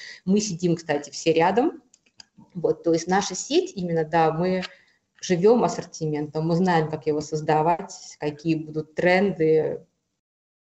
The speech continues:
то есть, наверное, в этом успех, да, что мы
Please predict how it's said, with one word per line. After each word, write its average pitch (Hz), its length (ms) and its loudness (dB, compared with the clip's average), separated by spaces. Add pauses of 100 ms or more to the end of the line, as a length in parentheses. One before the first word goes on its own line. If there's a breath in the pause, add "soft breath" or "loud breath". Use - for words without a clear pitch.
(400)
то - 60 -8
есть, 180 140 -6
наверное, 185 340 0
в 175 40 2
этом 190 360 0
успех, 151 580 -2
да, 160 180 0
что 160 240 0
мы 151 240 0